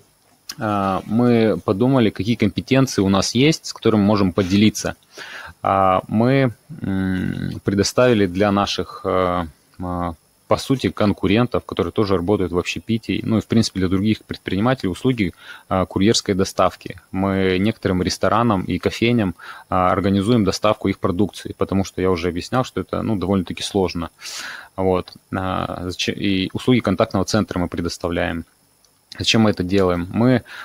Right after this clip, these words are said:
во-первых, даем им пользу, да, а, и их гостям. А, и мы обеспечиваем своих курьеров дополнительной работой. То есть это при-, к пункту «назад вернуться», если,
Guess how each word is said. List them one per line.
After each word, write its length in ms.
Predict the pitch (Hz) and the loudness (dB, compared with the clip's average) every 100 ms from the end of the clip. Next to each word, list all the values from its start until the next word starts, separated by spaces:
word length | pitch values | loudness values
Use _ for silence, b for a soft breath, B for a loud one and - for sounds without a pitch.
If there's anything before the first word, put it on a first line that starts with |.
| - | -4
во-первых, 480 | 101 120 110 98 - | 0 2 4 2 0
даем 360 | 92 101 104 - | 0 2 2 2
им 180 | 143 139 | -2 0
пользу, 480 | - 101 87 85 80 | 2 2 2 -4 -4
да, 280 | 92 110 113 B B B B - | -2 -4 -6 B B B B -6
а, 640 | 98 95 92 92 92 92 - | -2 0 0 0 0 -2 -2
и 180 | 104 98 | 0 2
их 80 | 87 | 2
гостям. 500 | 92 - 98 90 85 - - | -2 0 -2 -2 -6 -16 -12
А, 200 | 101 101 | -6 -4
и 220 | 98 113 120 | -2 2 4
мы 180 | 123 | 6
обеспечиваем 680 | 110 98 - 117 - 101 98 | 4 0 -2 -2 0 -2 -2
своих 300 | - 101 104 | 0 0 0
курьеров 420 | - 95 104 98 | 0 2 2 2
дополнительной 560 | 85 - 95 95 - 90 | 0 0 0 0 -2 -2
работой. 520 | 90 87 87 87 80 - _ _ | -2 0 -2 -6 -12 -16 _ _
То 80 | 87 | -10
есть 140 | - | -8
это 280 | 98 92 90 _ | -6 -4 -6 _
при-, 220 | 92 87 82 - | -6 -6 -8 -20
к 140 | - | -12
пункту 340 | - 110 - 95 | -2 -2 0 -4
«назад 360 | 92 98 90 | 0 0 0
вернуться», 540 | 95 92 110 127 90 80 _ B B B B - | -2 0 -2 -2 -6 -8 _ B B B B -8
если, 440 | 90 90 - 85 | -6 -6 -8 -10